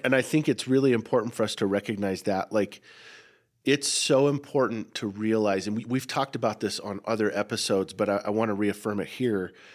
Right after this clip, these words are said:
that when you push authority out, when you really empower people to do their job better, when you, when you, and,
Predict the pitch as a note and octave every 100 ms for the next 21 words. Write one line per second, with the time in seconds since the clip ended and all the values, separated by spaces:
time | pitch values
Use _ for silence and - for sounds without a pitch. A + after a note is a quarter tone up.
0 | - - - _ _ C#3 A2+ A2+ A2+ A2+
1 | A2 A#2 C#3 D#3 D3 - _ _ _ _
2 | - - C#3+ C3+ - - - G#2 - A#2
3 | A2+ G#2 F#2+ G#2 G2+ E2+ F#2+ G2+ A#2 C3
4 | B2 G#2 F#2+ - F#2+ G2 G#2 - A#2 B2+
5 | - A2 D#2+ G2 G2+ G2+ G#2+ _ _ _
6 | _ _ - G#2 G2+ G2 F#2 G2+ F#2+ -
7 | F#2+ G#2 G2+ G2 G#2+ G#2 - G2+ G#2+ G#2+
8 | B2+ A#2 G#2+ -